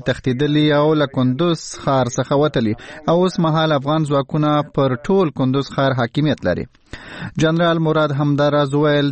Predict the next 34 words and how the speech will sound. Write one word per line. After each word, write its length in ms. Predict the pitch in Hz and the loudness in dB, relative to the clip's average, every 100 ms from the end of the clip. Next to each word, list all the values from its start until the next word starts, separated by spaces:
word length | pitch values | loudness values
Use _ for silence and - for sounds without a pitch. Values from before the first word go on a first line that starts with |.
| 131 | 0
د 100 | 131 - | -2 0
چاردرې 480 | 131 123 131 143 156 | -2 0 0 2 2
او 60 | 139 | 0
دشتیارچي 680 | 123 127 - 135 127 127 185 | 0 -2 -2 -2 -2 0 0
ولسوالۍ 680 | 151 127 - 120 120 135 147 | 2 0 0 0 2 2 2
او 60 | 139 | 0
د 140 | 131 - | -2 -2
قلیزال 480 | 117 120 123 139 123 | 0 0 2 0 0
ځینې 220 | 127 120 | 0 0
سیمې 240 | - 156 151 | 0 -2 0
لا 80 | 135 123 | 0 0
هم 120 | 135 135 | 0 0
د 140 | 120 | 0
طالبانو 460 | 113 117 120 135 127 | 0 2 2 0 0
په 100 | 120 113 | 0 2
ولکه 300 | 110 104 139 | 0 0 -4
کې 160 | 143 156 | 0 0
دي، 80 | 170 - - - | 0 -4 -16 -10
خو 160 | - 180 | -2 0
د 140 | 147 - | 0 0
کندوز 380 | 127 139 156 - | 2 2 0 0
په 120 | 135 | 2
نورو 160 | 143 160 - | 2 0 0
سیمو 180 | 151 143 | 0 0
کې 280 | - 147 127 | 0 0 2
دولتي 380 | 120 120 156 127 | 2 2 0 0
حاکمیت 480 | 110 - 120 123 135 - - | 0 0 0 2 0 -6 -4
ټینګ 180 | 151 110 101 | -2 0 0
دی. 100 | 95 - - - | -2 -6 -20 -6
نوموړي 400 | 156 156 160 170 175 | 0 2 2 2 0
د 100 | 165 | 0
کندوز 380 | 151 143 156 160 | -2 0 0 0
له 60 | 143 | 0
بې 100 | 131 | 0